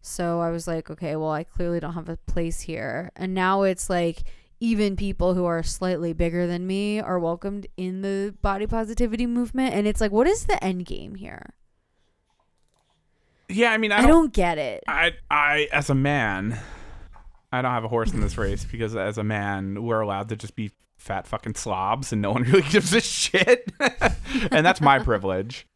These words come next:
Speaker 2: Uh, I've been ve-, working very hard to, to not be a fat slob.
Speaker 1: 'Cause it feels good, right?
Speaker 2: It does.
Speaker 1: I don't
Speaker 2: I
Speaker 1: understand why anyone wouldn't wanna feel good.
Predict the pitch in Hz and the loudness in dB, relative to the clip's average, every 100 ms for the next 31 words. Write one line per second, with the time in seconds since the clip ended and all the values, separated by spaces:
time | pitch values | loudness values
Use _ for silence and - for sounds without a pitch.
0 | _ - - - 123 117 113 117 127 135 | _ -20 -20 -2 4 6 6 4 2 0
1 | 123 131 123 120 117 110 107 113 110 123 | 2 2 4 2 2 -2 2 2 4 4
2 | 127 113 120 107 107 - - - - 120 | 4 0 0 0 0 -6 -20 -20 -8 -4
3 | 101 107 - 101 98 98 - - - _ | 0 0 -2 -4 -4 -8 -14 -20 -20 _
4 | _ - - - - - - 67 - - | _ -8 -6 -6 -8 -10 -8 -10 -12 -18
5 | - - 370 403 427 571 605 - 359 262 | 0 6 6 6 2 -2 -2 0 4 4
6 | 208 - 190 220 311 440 453 339 147 139 | 4 4 6 6 6 6 6 6 6 2
7 | 214 - 269 359 403 466 480 480 453 359 | -2 0 4 4 4 4 4 4 4 4
8 | 311 359 370 277 262 285 277 277 240 240 | 4 4 4 4 2 2 0 0 -2 2
9 | 240 208 160 82 80 110 | 2 2 -6 -6 -10 -10